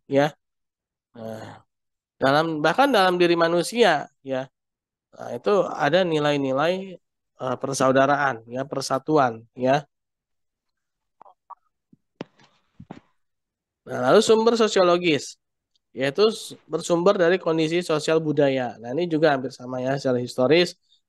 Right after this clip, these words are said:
secara kebudayaan, ya. Nah, ini bicara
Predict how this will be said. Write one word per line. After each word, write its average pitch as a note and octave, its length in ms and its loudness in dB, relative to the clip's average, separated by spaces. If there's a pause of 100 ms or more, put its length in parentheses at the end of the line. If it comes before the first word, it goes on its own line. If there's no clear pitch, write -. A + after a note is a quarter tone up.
secara C3 380 -2
kebudayaan, C#3 800 0 (240)
ya. D3 180 0 (500)
Nah, A#2 200 -10
ini C#3+ 120 2 (560)
bicara D3+ 260 -2